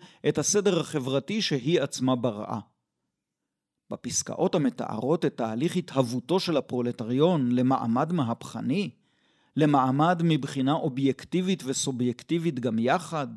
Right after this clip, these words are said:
למעמד כשלעצמו ובשביל עצמו, בפסקאות האלה אין התייחסות של ממש להתרוששות הפרולטריון, ובוודאי שאין ההתרוששות ממלאת תפקיד מרכזי בתורת המהפכה הנפרסת בהן.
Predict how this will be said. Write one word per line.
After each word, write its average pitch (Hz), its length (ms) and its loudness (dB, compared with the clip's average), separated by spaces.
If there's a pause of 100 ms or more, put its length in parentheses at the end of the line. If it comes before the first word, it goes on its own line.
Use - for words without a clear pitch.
(520)
למעמד 156 640 4
כשלעצמו 139 720 0
ובשביל 160 680 2
עצמו, 123 480 -2 (600)
בפסקאות 202 600 0
האלה 190 420 2 (320)
אין 311 160 0
התייחסות 185 600 0
של 151 120 0
ממש 127 520 2
להתרוששות 131 840 -2
הפרולטריון, 123 960 -2 (320)
ובוודאי 165 560 4
שאין 180 400 2
ההתרוששות 151 880 0 (260)
ממלאת 143 500 2
תפקיד 151 460 -4
מרכזי 135 920 2
בתורת 127 500 0
המהפכה 135 840 0
הנפרסת 127 600 -2
בהן. 110 560 -10